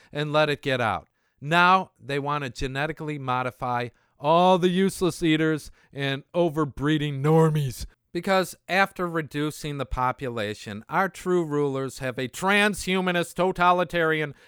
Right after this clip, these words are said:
dystopia planned for us. And it is a utopia for their privileged class of greedy power junkies. There's no transhumanist agenda. You're crazy, Vince. Really?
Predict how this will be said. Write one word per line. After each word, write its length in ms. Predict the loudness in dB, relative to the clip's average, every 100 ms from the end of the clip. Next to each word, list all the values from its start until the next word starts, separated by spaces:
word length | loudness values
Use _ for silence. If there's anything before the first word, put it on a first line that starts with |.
| _
dystopia 680 | -4 -4 0 0 0 -4 -4
planned 320 | -2 -2 -2
for 200 | -4 -2
us. 320 | -2 -6 -18 _ _ _ _
And 200 | -2 2
it 120 | 2
is 200 | 2 0
a 80 | -4
utopia 760 | -2 -4 -4 -4 -4 -6 -6 -8 _ _ _
for 160 | -4 0
their 220 | 2 0
privileged 760 | -2 -4 -4 -4 -6 -6 -10
class 460 | -6 -2 0 -2 -6
of 180 | -14 -12
greedy 340 | -8 -6 -8
power 400 | -8 -4 -4 -4
junkies. 680 | -6 -8 -8 -10 -12 -12 -18 _ _ _ -8 -4 0 0
There's 140 | -2 -6
no 420 | -6 0 2 2
transhumanist 1120 | -2 2 4 4 0 -2 0 4 2 2 0
agenda. 560 | 0 0 2 4 4 2
You're 300 | 2 2 2
crazy, 720 | 2 6 10 10 8 2 4
Vince. 500 | 8 10 10 6 0
Really? 640 | 6 8 10 8 6 2